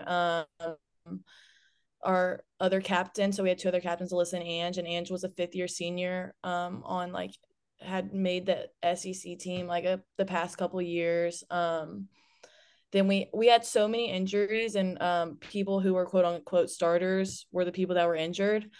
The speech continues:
um, and they were season ending. So I think to go as far as we did, um, with,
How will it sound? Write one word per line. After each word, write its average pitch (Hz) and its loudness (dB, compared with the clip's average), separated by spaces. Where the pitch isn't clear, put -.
um, 170 4
and 185 4
they 185 8
were 180 6
season 185 -2
ending. 190 2
So 180 6
I 180 2
think 185 -6
to 202 0
go 180 6
as 190 0
far 175 2
as 190 0
we 190 4
did, 185 4
um, 165 -2
with, 185 4